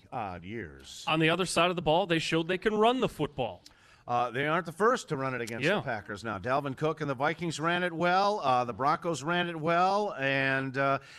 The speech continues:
Speaker 1: that might be one of the very few red flags for this defense. Keep in mind, though, Z, uh, Mike Pettin is not playing a four three, uh, or daring you to throw, crowd the box defense anymore. He will bring a safety down from time to time, but primarily his base defense is three down linemen,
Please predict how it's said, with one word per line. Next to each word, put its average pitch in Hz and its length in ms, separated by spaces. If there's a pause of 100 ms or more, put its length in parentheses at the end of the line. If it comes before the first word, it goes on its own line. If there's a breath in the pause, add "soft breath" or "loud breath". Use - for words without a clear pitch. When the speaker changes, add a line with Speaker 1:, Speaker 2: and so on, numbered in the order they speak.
(100 loud breath)
Speaker 1:
that 147 260
might 160 260
be 156 100
one 170 520 (160)
of 135 320
the 135 120
very 151 280
few 254 420
red 123 260
flags 104 340
for 113 100
this 98 200
defense. 113 440
Keep 269 340
in 202 140
mind, 202 400
though, 123 140
Z, 117 320 (480 loud breath)
uh, 151 120
Mike 190 300
Pettin 214 340
is 147 220
not 180 260
playing 160 400
a 131 60
four 175 320
three, 147 460 (300 loud breath)
uh, 135 320 (140)
or 156 180
daring 180 400
you 156 60
to 139 100
throw, 147 560 (160 loud breath)
crowd 156 260
the 135 60
box 151 400
defense 143 500
anymore. 117 360
He 139 100
will 147 160
bring 170 180
a 160 60
safety 175 360
down 165 280
from 170 120
time 147 240
to 131 60
time, 139 320
but 135 140
primarily 147 580
his 175 220
base 165 360
defense 160 460
is 123 100
three 170 200
down 156 240
linemen, 117 320